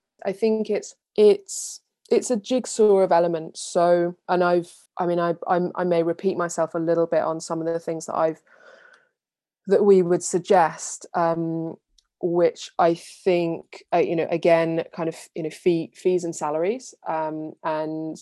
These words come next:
and I think that also that's really important so that, uh, a young generation is starting out feeling that this is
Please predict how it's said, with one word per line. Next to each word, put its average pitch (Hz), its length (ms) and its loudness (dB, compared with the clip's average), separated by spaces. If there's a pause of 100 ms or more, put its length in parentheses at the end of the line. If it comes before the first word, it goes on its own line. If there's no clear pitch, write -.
(140)
and 160 140 -4
I 160 120 -6
think - 400 -8 (120)
that 160 240 -2
also 160 680 0 (1200)
that's 175 440 0
really 185 400 6
important 175 720 0
so 165 460 0 (100)
that, 156 360 0 (200)
uh, 156 340 2 (100)
a 165 80 0
young 165 300 2
generation 160 920 0 (240)
is 160 320 -2
starting 170 600 0
out 156 260 -4
feeling 175 600 2
that 160 340 2
this 175 420 -4
is 160 300 -2